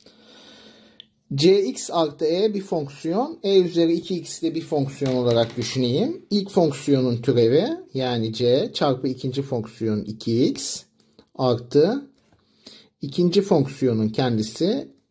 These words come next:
pardon, ilk fonksiyonun kendisi C x artı e çarpı ikinci fonksiyonun, yani e üzeri iki x'in türevi. Şu e üzeri iki x'ten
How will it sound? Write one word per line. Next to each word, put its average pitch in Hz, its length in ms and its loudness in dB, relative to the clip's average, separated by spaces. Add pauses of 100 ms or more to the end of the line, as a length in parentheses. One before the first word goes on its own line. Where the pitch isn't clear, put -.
(120)
pardon, 120 320 2
ilk 185 180 2
fonksiyonun 123 540 0
kendisi 113 460 -2
C 120 160 2
x 117 220 -4
artı 110 280 -2
e 139 480 2
çarpı 165 680 0 (600)
ikinci 185 360 0
fonksiyonun, 143 640 2
yani 151 240 2
e 170 180 2
üzeri 139 280 2
iki - 260 -4
x'in 220 380 -2
türevi. 127 500 4 (760)
Şu - 560 -4 (160)
e 160 160 4
üzeri 143 280 2
iki - 240 -2
x'ten 175 460 -4